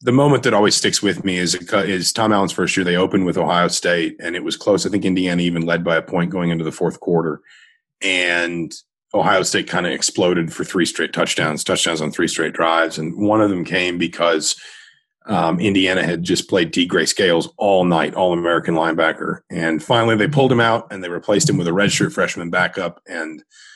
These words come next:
Ohio State saw it, uh, just ran Paris Campbell across the middle in front of the kid who was never gonna be able to cover Paris Campbell.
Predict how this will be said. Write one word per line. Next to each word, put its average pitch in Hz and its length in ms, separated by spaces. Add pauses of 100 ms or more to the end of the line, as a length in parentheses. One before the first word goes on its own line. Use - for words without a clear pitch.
(280)
Ohio 95 220
State 90 240
saw 95 400
it, 98 120 (360)
uh, 90 500 (280)
just 95 180
ran 92 320
Paris 92 280
Campbell 90 280
across 90 320
the - 80
middle 90 240
in 82 60
front 92 220
of 92 40
the 90 80
kid 87 420 (760)
who 82 80
was 90 160
never 107 300
gonna 104 160
be 98 100
able 98 140
to 92 40
cover 104 240
Paris 80 300
Campbell. 85 440